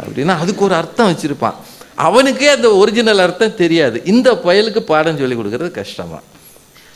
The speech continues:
அஞ்சு வயசுக்கு கீழே இருக்கிற ப்ரீ கேஜியிலேருந்து வச்சுக்கோங்க, ஒண்ணாம் கிளாஸ்லேருந்து வச்சுக்கோங்க.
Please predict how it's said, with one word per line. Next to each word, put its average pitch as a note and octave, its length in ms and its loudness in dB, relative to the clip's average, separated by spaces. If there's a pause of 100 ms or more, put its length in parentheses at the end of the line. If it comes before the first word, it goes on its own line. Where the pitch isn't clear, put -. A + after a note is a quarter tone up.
(180)
அஞ்சு E3+ 240 2
வயசுக்கு G#3 420 0
கீழே F#3 260 2
இருக்கிற E3 340 0
ப்ரீ G3 180 -10
கேஜியிலேருந்து E3 760 0
வச்சுக்கோங்க, C#3 500 -4
ஒண்ணாம் E3+ 300 0
கிளாஸ்லேருந்து C3 560 -4
வச்சுக்கோங்க. A2 440 -8